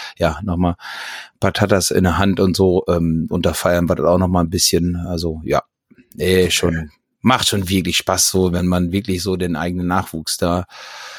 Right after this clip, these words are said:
so gut durchs, ich meine, klar, da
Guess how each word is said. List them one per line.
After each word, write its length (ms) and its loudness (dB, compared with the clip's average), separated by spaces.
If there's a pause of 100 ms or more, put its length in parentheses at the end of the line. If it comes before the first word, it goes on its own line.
(600)
so 340 2
gut 440 2 (260)
durchs, 460 2
ich 140 -6
meine, 320 2 (220)
klar, 420 2 (140)
da 180 2